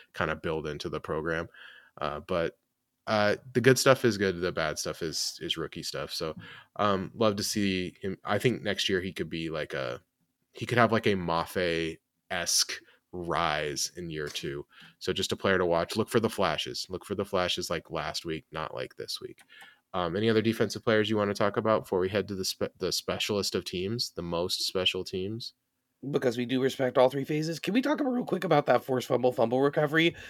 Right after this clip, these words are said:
Speaker 2: The fact that it was Spoon who, uh, noticed that Diggs had the tackle.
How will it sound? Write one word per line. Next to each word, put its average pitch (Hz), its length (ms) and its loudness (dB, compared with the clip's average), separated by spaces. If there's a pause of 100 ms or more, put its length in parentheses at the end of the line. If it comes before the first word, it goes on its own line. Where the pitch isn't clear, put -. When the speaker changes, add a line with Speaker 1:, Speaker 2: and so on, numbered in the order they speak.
(160)
Speaker 2:
The 147 80 0
fact 135 220 8
that 151 100 6
it 131 80 6
was 131 140 4
Spoon 147 420 6
who, 127 420 4
uh, 120 520 4 (340)
noticed 160 480 10
that 147 360 8
Diggs 147 280 8
had 123 340 2
the 139 80 6
tackle. 104 500 4